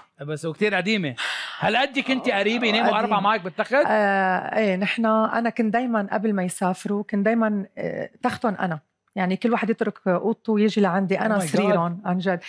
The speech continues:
Speaker 1: بس الس-،
Speaker 2: أنا
Speaker 1: السوري،
Speaker 2: معلقة
Speaker 1: أنا ما في
Speaker 2: فيهم،
Speaker 1: قعد ثلاث أيام برا أولادي، أنت كيف في، أنت
Speaker 2: أنا
Speaker 1: كيف؟
Speaker 2: معلقة فيهم بطريقة فوق ما تتخيل، حبل
Speaker 1: واو.
Speaker 2: السر لسه ما انقطع.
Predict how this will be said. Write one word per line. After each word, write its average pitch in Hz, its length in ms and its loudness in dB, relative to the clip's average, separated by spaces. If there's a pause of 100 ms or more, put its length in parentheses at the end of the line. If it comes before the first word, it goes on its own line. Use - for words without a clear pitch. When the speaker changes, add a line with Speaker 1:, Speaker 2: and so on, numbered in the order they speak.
Speaker 1:
بس 165 180 -4
الس-، 160 100 -6
Speaker 2:
أنا 247 140 2
Speaker 1:
السوري، 240 180 0
Speaker 2:
معلقة 277 240 2
Speaker 1:
أنا 247 100 0
ما 254 60 0
في 262 80 2
Speaker 2:
فيهم، 254 120 2
Speaker 1:
قعد 247 220 2
ثلاث 240 120 -8
أيام 226 180 0
برا 196 120 2
أولادي، 190 260 0
أنت 180 120 -6
كيف 185 180 -10
في، 190 100 -8
أنت 160 120 -8
Speaker 2:
أنا 247 160 0
Speaker 1:
كيف؟ 240 60 0
Speaker 2:
معلقة 240 340 0
فيهم 254 260 -2
بطريقة 233 680 0
فوق 254 200 -2
ما 226 80 2
تتخيل، 208 500 -2
حبل - 160 0
Speaker 1:
واو. 226 80 0
Speaker 2:
السر 233 340 0
لسه 208 280 -2
ما 202 100 -2
انقطع. 190 400 -8